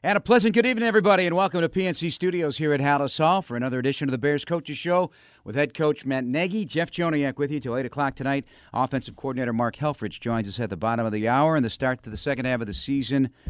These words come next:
Solid win over the Lions, twenty to thirteen at Soldier Field, uh, now within a game of five hundred and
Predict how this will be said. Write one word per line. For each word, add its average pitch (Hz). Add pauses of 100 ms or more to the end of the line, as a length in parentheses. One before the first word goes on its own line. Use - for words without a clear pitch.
(320)
Solid 127
win 120
over 117
the 113
Lions, 131
twenty 127
to 117
thirteen 131
at 123
Soldier 120
Field, 131
uh, 110
now 113
within 110
a 107
game 113
of 107
five 113
hundred 113
and 107